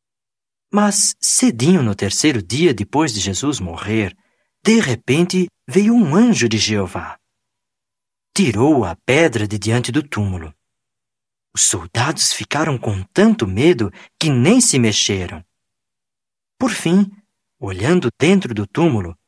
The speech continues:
viram que o cadáver tinha sumido. Alguns foram à cidade contar isso aos sacerdotes.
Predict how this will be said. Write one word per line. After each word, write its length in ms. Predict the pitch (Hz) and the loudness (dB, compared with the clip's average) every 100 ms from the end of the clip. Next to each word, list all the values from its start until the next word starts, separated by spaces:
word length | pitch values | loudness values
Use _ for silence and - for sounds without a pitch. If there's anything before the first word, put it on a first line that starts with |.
| _ _ - | _ _ -8
viram 340 | 139 208 202 | 0 4 4
que 100 | 190 | 2
o 80 | 196 | 0
cadáver 600 | - 175 127 175 220 208 | 2 0 2 4 4 2
tinha 240 | 196 196 190 | 2 2 2
sumido. 640 | - 185 113 110 92 82 _ _ _ _ _ _ _ _ _ _ _ _ _ _ | 0 0 0 0 -2 -10 _ _ _ _ _ _ _ _ _ _ _ _ _ _
Alguns 500 | - 92 101 147 185 | -14 -10 -2 0 0
foram 300 | - 123 110 | 2 2 4
à 120 | 113 131 | 2 2
cidade 580 | - 90 113 170 131 | -2 0 2 2 0
contar 420 | 117 147 143 160 120 | -2 -2 2 0 2
isso 300 | 214 233 123 | 0 2 0
aos 100 | - | 0
sacerdotes. 920 | 117 - 101 104 90 87 - - - | -2 -2 -4 -4 -6 -8 -8 -6 -6